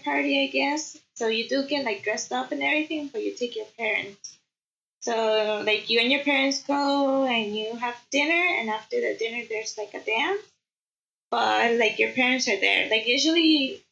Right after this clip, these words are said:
the people who are dancing are, like, the teenagers. Um, but your parents are, like, there all the time, so it's kind of, like, it's kind of boring because you can't really do anything.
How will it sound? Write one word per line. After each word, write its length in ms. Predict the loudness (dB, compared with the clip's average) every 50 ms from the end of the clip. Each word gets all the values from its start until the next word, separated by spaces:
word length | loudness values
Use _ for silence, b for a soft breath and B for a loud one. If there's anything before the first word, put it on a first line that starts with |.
| -10
the 60 | -8
people 300 | -4 -2 -4 -2 -2 -2
who 200 | -2 -2 -2 -2
are 180 | 0 0 0 0
dancing 380 | 0 0 0 0 -2 -4 -4 -2
are, 100 | -2 -2
like, 220 | 0 -2 -4 -2 -4
the 100 | -6 -6
teenagers. 720 | -4 -6 -4 -2 -2 -2 -2 -2 0 0 0 0 -2 -4 -8 _ _ _ _ _ _ _ _ _ _ _ _ _ -6
Um, 400 | -4 -2 0 0 0 0 -2 -2
but 260 | -2 0 2 2 4 2
your 120 | 2 2
parents 420 | 2 2 2 2 4 2 2 0
are, 100 | 0 0
like, 240 | 2 0 -2 -2 0
there 340 | 0 0 2 2 2 2 2
all 120 | 0 0
the 120 | 0 -2 -4
time, 380 | -2 -4 -2 -2 -2 -4 -4 -8
so 200 | -8 -6 -4 -2
it's 220 | -2 -2 -4 -8 -8
kind 220 | -8 -8 -6 -4
of, 240 | -6 -6 -6 -8 -12 _ _ _ _ _ _ _ -6
like, 180 | -4 -4 -2 -2
it's 140 | -4 -2 -2
kind 160 | -2 -2 -2
of 120 | -4 -4 -4
boring 240 | -2 0 0 0 0
because 220 | -2 -2 -4 -4 -4
you 140 | -4 -6 -6
can't 180 | -6 -6 -2
really 160 | 0 -2 -2 -2
do 240 | -2 -4 -4 -2 -2
anything. 600 | -4 -4 -6 -10 -8 -8 -8 -8 -8 -12 -18